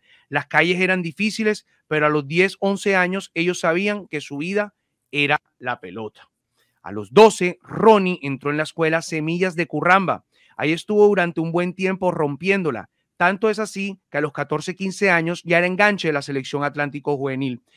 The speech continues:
Acaparó portadas desde muy temprana edad por sus condiciones y por salir de un ambiente difícil. Mientras tanto, mientras tanto, José David hacía su camino.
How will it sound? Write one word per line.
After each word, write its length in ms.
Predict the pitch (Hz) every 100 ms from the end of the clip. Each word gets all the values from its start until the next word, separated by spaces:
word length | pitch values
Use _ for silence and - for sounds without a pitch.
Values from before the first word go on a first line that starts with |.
| - -
Acaparó 460 | 151 156 156 160 165
portadas 500 | 190 185 196 196 190
desde 200 | 185 165
muy 160 | 156
temprana 480 | 165 185 175 180 185
edad 280 | 185 170 175 _ _
por 160 | - 220
sus 180 | 233 214
condiciones 640 | 214 190 180 175 165 185 -
y 100 | 180
por 220 | - 156
salir 320 | 160 160 214
de 80 | 196
un 80 | 165
ambiente 420 | 147 143 135 143
difícil. 540 | 143 139 196 - 131 _ _ _ _ _ _ _ _ _
Mientras 380 | 143 147 147 -
tanto, 460 | 214 202 165 170 - _ _ _ _ _ _ _ _ _ _
mientras 380 | - 143 135 135
tanto, 400 | 208 202 185 165
José 320 | 160 160 -
David 340 | 156 143 147 - -
hacía 300 | 156 - 156
su 160 | 175
camino. 480 | 156 156 208 175 120